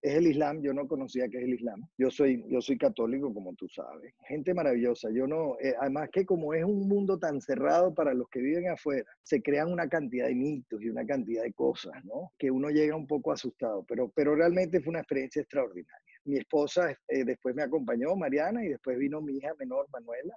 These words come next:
Eh, allá estuvimos varios años y se dio la oportunidad de venirnos acá a Qatar, porque el que era mi jefe de servicio terminó viniendo, el, el viniendo para acá.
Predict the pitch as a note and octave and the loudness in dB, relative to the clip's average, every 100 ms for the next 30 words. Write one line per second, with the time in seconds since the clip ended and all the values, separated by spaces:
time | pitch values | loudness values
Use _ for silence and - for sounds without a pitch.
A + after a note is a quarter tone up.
0 | - D3 C#3+ B2+ C3+ C#3 - D3+ D3 D#3+ | 0 4 4 4 2 0 2 4 4 2
1 | C#3+ D3 D#3+ - D#3+ D3+ F3+ - - F#3 | 2 4 4 2 0 0 -4 -8 -6 -6
2 | - F#3+ F#3 F#3 G#3 G3+ G3+ A3 G#3+ G3+ | 2 4 6 6 4 2 0 2 4 4
3 | F3 F3+ - C#3+ C#3 C3 C#3 C3+ E3+ D#3+ | 4 0 0 4 6 4 0 -2 -4 -4
4 | C3 C#3 C#3 D#3 C#3 F3 F3 D#3 - F#3 | -2 -2 0 -2 -2 -2 0 -2 -2 -10
5 | - _ _ - C#3 - C3 A2 C3+ D3 | -10 _ _ -6 -6 -2 -4 -2 -2 0
6 | F3 D#3 D#3+ E3+ D#3 F#3+ F#3+ E3+ B2 F#3+ | -2 0 0 0 -2 -2 -2 -2 -2 -6
7 | A3+ D#3+ C#3 C#3 C3+ D3 D3+ C#3+ C#3+ D3 | -2 2 2 4 4 4 2 0 0 0
8 | B2+ - B2+ B2 G#2+ A#2 G#2+ A#2+ B2 B2+ | -2 -6 -4 -4 -2 -4 -2 0 2 2
9 | B2+ C#3 D3 D3+ C4 | 2 0 0 0 -4